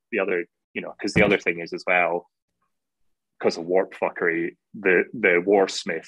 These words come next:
who the, that, uh, Captain Zerberin, the fifth exemplar, al-, allied with, and the captain himself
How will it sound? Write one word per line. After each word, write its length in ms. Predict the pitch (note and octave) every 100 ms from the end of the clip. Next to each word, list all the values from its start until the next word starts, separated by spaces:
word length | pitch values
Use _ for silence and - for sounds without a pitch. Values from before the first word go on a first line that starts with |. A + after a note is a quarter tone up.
| - F#2
who 480 | F2 E2+ E2 E2 -
the, 160 | - - -
that, 220 | G2+ F2 - _ _ -
uh, 380 | - - G1+ A1 -
Captain 360 | G2+ - - E2+
Zerberin, 640 | F#2+ F2 F2+ F2 E2+ D#2+ - _ _
the 80 | F2+
fifth 240 | - F#2+ -
exemplar, 460 | - F2+ F2+ E2+ -
al-, 260 | F#2+ F2+ -
allied 380 | G2+ F2+ F2+ F2+
with, 180 | F2 D#2+ _
and 400 | G2+ F#2+ F2 E2+ - - _ -
the 60 | G2
captain 440 | F#2+ F#2 - F#2
himself 480 | E2 - F2+ F2